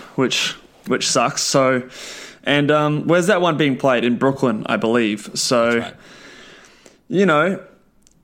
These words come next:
Speaker 1: I, I'm not ruling out the possibility of Brooklyn still coming out and winning that game and Kevin Durant just saying,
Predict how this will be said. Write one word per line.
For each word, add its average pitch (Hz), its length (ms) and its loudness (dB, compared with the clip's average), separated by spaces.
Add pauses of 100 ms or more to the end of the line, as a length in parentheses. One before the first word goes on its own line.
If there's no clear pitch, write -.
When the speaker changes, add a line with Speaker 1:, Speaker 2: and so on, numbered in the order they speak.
(200)
Speaker 1:
I, 185 200 2
I'm 190 160 4
not 262 280 2
ruling 180 320 4
out 139 460 0
the 131 100 2
possibility 135 680 2
of 113 200 -4
Brooklyn 131 320 0
still 135 160 0
coming 127 300 0
out 117 120 2
and 113 140 0
winning 127 280 2
that 135 180 0
game 147 380 2
and 127 180 0
Kevin 135 320 2
Durant 120 420 2
just 120 240 -2
saying, 117 420 0